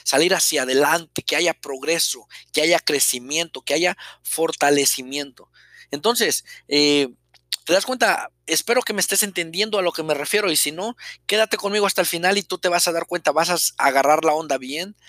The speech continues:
a lo que me estoy refiriendo con esto. Cuando tú quieres desarrollar, eh, diferentes cosas en tu vida, necesitas poner enfoque, necesitas poner tu energía en ello,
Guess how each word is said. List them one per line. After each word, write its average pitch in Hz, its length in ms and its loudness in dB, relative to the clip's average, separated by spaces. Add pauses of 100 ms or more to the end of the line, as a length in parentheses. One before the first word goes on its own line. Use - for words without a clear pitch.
(160)
a 135 100 0
lo 139 140 2
que 143 160 0
me 131 100 -6
estoy 147 500 -6 (300)
refiriendo 135 520 0
con 147 160 -8
esto. 165 320 -4 (640)
Cuando 180 200 4
tú 240 100 0
quieres 277 180 2
desarrollar, 196 680 2
eh, 147 340 0
diferentes 185 440 -2
cosas 185 300 -4
en 156 80 -10
tu 143 80 -12
vida, 185 160 0
necesitas 180 280 0
poner 175 260 -4
enfoque, 151 680 -8 (480)
necesitas 175 360 2
poner 180 280 0
tu - 120 -4
energía 160 640 2
en 175 160 -4
ello, 123 380 -8